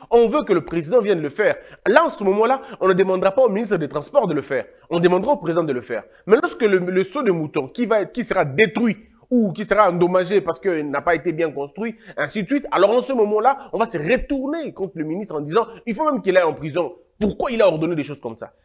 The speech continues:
Mais quand ça marche, c'est le président qui vient, bon, il va tirer toute la gloire. Voyez-vous le problème ? Et c'est ça notre plus grand malheur. Et, et c'est comme ça aussi,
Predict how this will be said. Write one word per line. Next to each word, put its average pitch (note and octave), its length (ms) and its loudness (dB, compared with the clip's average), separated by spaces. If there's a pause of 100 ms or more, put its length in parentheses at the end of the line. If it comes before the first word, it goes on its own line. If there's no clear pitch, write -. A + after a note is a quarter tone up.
Mais C#3+ 120 -2
quand G4+ 240 0
ça - 160 4
marche, C4 380 -2 (200)
c'est C#3+ 120 -4
le D3+ 100 -2
président F3+ 340 0
qui G#3+ 140 -8
vient, E3 320 -2
bon, D3+ 160 0
il C3 80 -4
va C#3+ 120 -2
tirer C3+ 260 -4
toute B2 180 -18
la G#2+ 100 -4
gloire. G#2+ 280 -8 (280)
Voyez-vous A3 300 6
le D#4 60 -2
problème ? D#3+ 340 -2
Et G3+ 60 4
c'est G#3 160 -4
ça A#3+ 240 -6
notre A3 240 -2
plus G#3 160 -8
grand E3 140 2
malheur. E3 360 -2 (300)
Et, G#3 280 2
et A3 60 -8
c'est A#3+ 160 -2
comme A#3+ 180 -4
ça B3+ 220 -2
aussi, F#3+ 420 -4